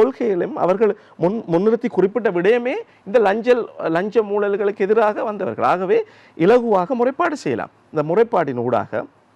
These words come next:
இவர்களை, அ, இவர்களை கண்காணித்து அல்லது இவர்களை இதிலிருந்து, அ, நிறுத்த வச்சோ அல்லது அடுத்த கட்ட நடவடிக்கைகளுக்கோ போறதுக்கு இலக்கு மக்கள் கைகளில் இருக்கின்றது. அதோடு நான் நினைக்கிறேன் நேற்றைய தீர்ப்பின்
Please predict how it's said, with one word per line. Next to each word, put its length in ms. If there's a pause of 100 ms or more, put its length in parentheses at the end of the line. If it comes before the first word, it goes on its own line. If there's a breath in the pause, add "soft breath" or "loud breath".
(460)
இவர்களை, 340 (480 soft breath)
அ, 20 (600)
இவர்களை 320 (100)
கண்காணித்து 640
அல்லது 260
இவர்களை 400
இதிலிருந்து, 480 (400 soft breath)
அ, 60 (160)
நிறுத்த 340
வச்சோ 340
அல்லது 200 (100)
அடுத்த 300
கட்ட 200
நடவடிக்கைகளுக்கோ 680 (320 soft breath)
போறதுக்கு 400
இலக்கு 280 (140)
மக்கள் 360 (180)
கைகளில் 400
இருக்கின்றது. 400 (100)
அதோடு 340 (340 loud breath)
நான் 160
நினைக்கிறேன் 440 (100)
நேற்றைய 280 (100)
தீர்ப்பின் 340